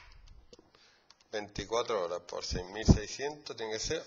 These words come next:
ochenta y seis mil cuatrocientos segundos. Ese es el tiempo que tiene que tardar en dar una vuelta a la Tierra para seguir siempre sobre el mismo punto de la Tierra. Es decir, tiene que dar vueltas a la misma velocidad que la Tierra. Pero aquí tengo la velocidad lineal.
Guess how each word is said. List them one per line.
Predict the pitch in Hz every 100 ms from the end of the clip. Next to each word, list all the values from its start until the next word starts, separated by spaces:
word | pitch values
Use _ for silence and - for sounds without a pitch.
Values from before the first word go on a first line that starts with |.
| -
ochenta | - 110 - 107
y |
seis | 110 104
mil | 135 160
cuatrocientos | 151 127 117 120 104 107
segundos. | 98 82 87 98
Ese | 123
es | 117
el |
tiempo | - 143 151 160
que | 123
tiene | 104 110
que | 110
tardar | 107 107 107 151 - - - _ _ _ - - _ _ -
en | - 95
dar | 104
una | 107 113
vuelta | 110 107 117
a |
la | 113
Tierra | 143 151 165
para | 117 98
seguir | - 95 107
siempre | - 131 127 - 143
sobre | 135 107
el |
mismo | 104 104 104
punto | 104 98 -
de |
la | 127
Tierra. | 131 98
Es | 92
decir, | 98 - 90
tiene | - 104
que | 101
dar | 110 110
vueltas | 110 139 - 165
a |
la | 127
misma | 101 101 104
velocidad | 101 98 - 92 92
que | 87
la | 85
Tierra. | - - - - - - - - - - - - - - -
Pero | 139
aquí | 160 165
tengo | 156 160 175
la |
velocidad | 139 123 - 107 107
lineal. | 101 95 82 76